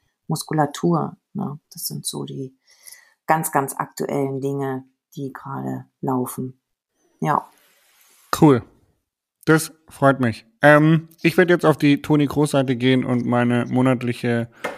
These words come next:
Speaker 2: Spende einrichten. Und, <laughs> äh, fand
Speaker 1: Danke.
Speaker 2: dieses Gespräch mit dir
Speaker 1: <laughs>
Speaker 2: sehr angenehm, Claudia.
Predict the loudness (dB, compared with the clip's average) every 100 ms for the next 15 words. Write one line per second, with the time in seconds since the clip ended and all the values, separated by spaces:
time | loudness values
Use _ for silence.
0 | -18 -18 0 4 4 4 4 4 2 0
1 | -2 -4 -6 -18 -16 -10 2 6 6 6
2 | 6 6 4 4 2 2 -6 -12 -10 -8
3 | -10 _ 2 2 2 2 2 -4 4 6
4 | 6 6 8 8 8 6 4 4 4 2
5 | 4 2 2 2 4 6 6